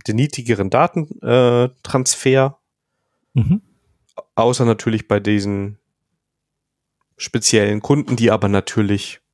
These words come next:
Speaker 1: ich sag mal, die kleinste Zahl ausmachen.
Speaker 2: Mhm. Genau, aber also, äh,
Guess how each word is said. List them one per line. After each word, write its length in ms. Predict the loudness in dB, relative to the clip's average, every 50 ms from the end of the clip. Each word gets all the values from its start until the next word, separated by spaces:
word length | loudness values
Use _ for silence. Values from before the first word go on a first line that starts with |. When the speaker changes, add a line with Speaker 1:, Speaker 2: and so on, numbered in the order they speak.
| _
Speaker 1:
ich 100 | -12 -10
sag 120 | -10 -8 -6
mal, 100 | -8 -8
die 100 | -8 -8
kleinste 360 | -6 -6 -6 -4 -6 -10 -10
Zahl 260 | -6 -6 -4 -4 -4
ausmachen. 380 | -4 -6 -8 -10 -8 -4 -2 -2
Speaker 2:
Mhm. 240 | -2 -2 -4 -6 -10 -14 _ _ _ -20 -20 -20 -20 _ _ -20 -14 -6
Genau, 260 | -2 0 0 2 2
aber 320 | 2 2 2 0 0 0
also, 260 | 0 0 0 0 0 -2 _ _ -8
äh, 140 | -6 -6